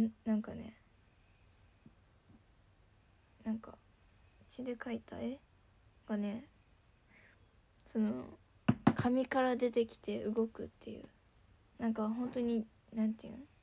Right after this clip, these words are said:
なんていうんだろう、なんていうのかな、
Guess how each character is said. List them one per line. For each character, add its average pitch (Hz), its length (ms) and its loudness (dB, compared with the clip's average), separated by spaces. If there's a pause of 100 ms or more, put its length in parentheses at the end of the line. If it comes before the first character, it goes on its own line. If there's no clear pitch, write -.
(840)
な 262 80 -6
ん 254 60 -6
て - 120 -12
い - 20 -12
う - 40 -12
ん - 40 -16
だ - 60 -14
ろ - 60 -18 (2250)
う、 - 20 -8
な 277 100 -4
ん 285 80 -4
て 269 100 -12
い 269 40 -10
う 247 60 -16
の 220 60 -16
か - 160 -14
な、 - 200 -16